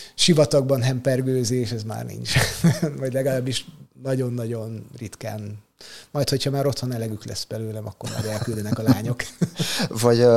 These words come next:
Speaker 2: akkor már tizennyolc éves lesz a lányzó, és akkor, ö,
Speaker 1: Pontosan.
Speaker 2: így van.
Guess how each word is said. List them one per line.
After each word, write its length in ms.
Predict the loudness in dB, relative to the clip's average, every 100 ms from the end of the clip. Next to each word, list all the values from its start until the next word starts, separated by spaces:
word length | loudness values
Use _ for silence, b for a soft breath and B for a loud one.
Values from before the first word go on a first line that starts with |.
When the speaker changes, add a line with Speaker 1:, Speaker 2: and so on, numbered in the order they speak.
| 8
Speaker 2:
akkor 280 | 6 4 2
már 160 | 0
tizennyolc 480 | 0 2 4 4 2
éves 200 | 0 -2
lesz 220 | -2 0
a 60 | 0
lányzó, 300 | 0 0 -2
és 140 | -4
akkor, 300 | -6 -8 -10
ö, 100 | -8
Speaker 1:
Pontosan. 640 | -8 -8 -8 -6 -6 -8 -10 -14
Speaker 2:
így 120 | -16
van. 160 | -14 -16